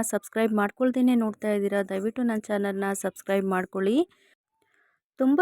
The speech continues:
ತಲೆ ಕೂದಲು ಉದುರ್ತಾ ಇದೆ, ಹಾಗೆ ತೆಳುವಾಗಿದೆ, ಉದ್ದ ಬೆಳಿತಾನೇ ಇಲ್ಲ, ತುಂಬ ಡ್ಯಾಂಡ್ರಫ್ ಇದೆ.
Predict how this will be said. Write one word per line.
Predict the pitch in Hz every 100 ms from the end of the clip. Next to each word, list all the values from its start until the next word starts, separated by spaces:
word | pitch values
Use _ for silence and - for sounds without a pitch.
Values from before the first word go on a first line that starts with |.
| 370
ತಲೆ | 277 247 254
ಕೂದಲು | 254 233 233 226
ಉದುರ್ತಾ | 202 220 220
ಇದೆ, | 208 202 208 202 202 _
ಹಾಗೆ | 208 202 208 208
ತೆಳುವಾಗಿದೆ, | - 214 226 233 214 202 196 202
ಉದ್ದ | 202 190 220
ಬೆಳಿತಾನೇ | 226 202 220 254 247 240 202
ಇಲ್ಲ, | 202 196 196 208 _ _ _ -
ತುಂಬ | 220 226
ಡ್ಯಾಂಡ್ರಫ್ | 208 208 214 247 -
ಇದೆ. | 202 208